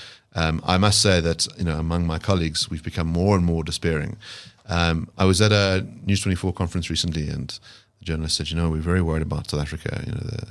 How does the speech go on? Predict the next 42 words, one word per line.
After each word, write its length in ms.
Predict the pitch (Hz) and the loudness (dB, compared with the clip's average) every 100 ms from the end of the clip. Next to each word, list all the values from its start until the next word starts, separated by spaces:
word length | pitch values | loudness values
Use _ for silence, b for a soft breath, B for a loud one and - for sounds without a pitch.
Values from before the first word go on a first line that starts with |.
| - | -8
everything's 300 | 82 85 82 | -4 -2 -2
just 180 | 82 - | -2 -2
in 60 | 73 | -4
a 60 | |
terrible 580 | - 85 78 76 71 - | 0 2 2 0 -2 -4
state 220 | - 80 | -6 -4
of 60 | 82 | -4
affairs. 320 | - 82 - | -4 -4 -4
The 60 | - | -2
government's 320 | 78 78 73 | 0 0 -2
corrupt 360 | - 78 - | -2 -2 -4
and 80 | - | -8
everything's 300 | - - 78 | -6 -4 -6
bad." 280 | - 73 69 | -4 -4 -4
And, 140 | 107 B B B B | -8 B B B B
you 40 | - | -6
know, 20 | |
but 120 | 90 | 0
there's 140 | 104 101 | 4 4
two 160 | 143 | 6
things 220 | 143 117 92 | 6 6 2
that 100 | - | 0
give 120 | 85 | -2
us 120 | 78 | -2
hope. 200 | 76 - | -6 -4
The 100 | 82 | 0
one 160 | 101 107 | 4 4
is, 240 | 95 - B B B B | 4 0 B B B B
you 60 | 90 | -2
know, 200 | 82 - - | -2 -2 -6
our 100 | 87 | -4
press 300 | - 139 117 | 2 2 2
is 80 | 95 | -2
just 140 | 90 | -2
world 160 | 92 90 | -2 0
class 300 | 151 165 - | 4 4 2
and 120 | 87 | -2
our 80 | 80 | -6
judiciary 340 | 78 90 - 85 | -4 -4 -4 -4
is 80 | 80 | -6
world 160 | 80 | -8
class. 280 | 73 - - | -6 -8 -10